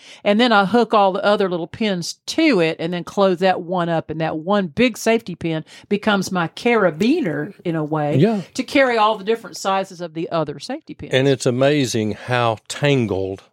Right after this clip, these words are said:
Speaker 2: a double handful of safety pins can become.
Speaker 1: That's why, that's why I like to stack 'em up on one like that.
Speaker 2: Socks.
Speaker 1: Extra socks. Oh, you will rue the day you don't have socks. <laughs>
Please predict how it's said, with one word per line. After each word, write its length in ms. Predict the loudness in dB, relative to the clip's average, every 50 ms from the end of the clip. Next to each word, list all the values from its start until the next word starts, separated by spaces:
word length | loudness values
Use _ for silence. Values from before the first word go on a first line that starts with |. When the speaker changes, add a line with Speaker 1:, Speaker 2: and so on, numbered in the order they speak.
| _
Speaker 2:
a 60 | -8 -4
double 320 | -2 0 0 0 -2 -2
handful 580 | -2 -2 -2 -2 -4 -4 -2 0 2 2 2 2
of 240 | 0 -2 -6 -10 -12 -2
safety 400 | 2 2 2 2 0 -2 -4 -4
pins 480 | -2 -2 0 2 2 2 0 -2 -2
can 240 | -2 0 0 0 0
become. 480 | -2 -4 -2 0 0 0 0 -2 -4 -4
Speaker 1:
That's 260 | -2 0 0 0 0
why, 380 | 0 0 2 2 0 -2 -4 -6 -2
that's 240 | -2 0 0 0 0
why 100 | 0 2
I 40 | 2
like 200 | 0 0 -2 -4
to 180 | -4 -6 -6 -6 -8 _
stack 440 | -12 -12 -6 -2 0 0 0 0 0
'em 100 | -2 0
up 160 | 0 0 -2
on 200 | -2 -4 -6 -4
one 200 | -4 -6 -6 -6
like 220 | -6 -8 -10 -10 -8
that. 260 | -8 -8 -8 -8 -10 _ _ _ _ _ _ _ _ _
Speaker 2:
Socks. 680 | -4 0 0 2 2 0 -2 -4 -8 -12 -12 -12 -12 -16 _ _ -2
Speaker 1:
Extra 640 | 0 2 2 0 -2 -6 -14 -14 -10 -4 -4 -2 -2
socks. 640 | -2 -2 0 0 0 2 0 0 -2 -4 -8 -8 -4
Oh, 420 | 0 0 2 2 2 2 0 0 -2 _ _ -20 -20 -20 -20 _ _ -8
you 180 | -4 -2 -2
will 140 | 0 -2 -2
rue 340 | -2 0 2 2 2 2 2
the 120 | 0 0
day 260 | 0 0 2 2 2
you 160 | 0 0 -4 -4
don't 300 | -2 0 0 0 -2 -4
have 260 | -4 -4 -4 -6 -6
socks. 680 | -4 -4 -4 -2 -2 -2 -2 -2 -4 -4 -8 -8 -6 -8
<laughs> 60 | -8